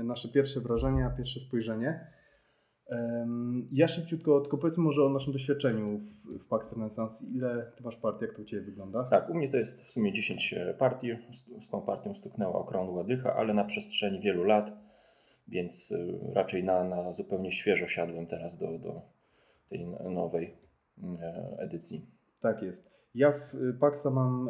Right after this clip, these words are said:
Speaker 1: y, patrzyłem, y, w jed-, w pierwszą edycję mam czterdzieści pięć partii rozegranych,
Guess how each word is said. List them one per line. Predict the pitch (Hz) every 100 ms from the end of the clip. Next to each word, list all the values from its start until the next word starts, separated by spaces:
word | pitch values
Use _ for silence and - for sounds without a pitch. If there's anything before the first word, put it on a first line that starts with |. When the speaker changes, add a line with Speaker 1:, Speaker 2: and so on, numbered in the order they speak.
| -
Speaker 1:
y, |
patrzyłem, | 110 120 120 - 135 131 127 127
y, | 110 113 113 110
w | - - 120
jed-, | 123 127 120
w | -
pierwszą | 151 135 -
edycję | 117 120 117 131
mam | 113 110 110 110 110
czterdzieści | - 131 123 -
pięć | 123 143 143
partii | 135 131 131
rozegranych, | 127 120 120 120 120 120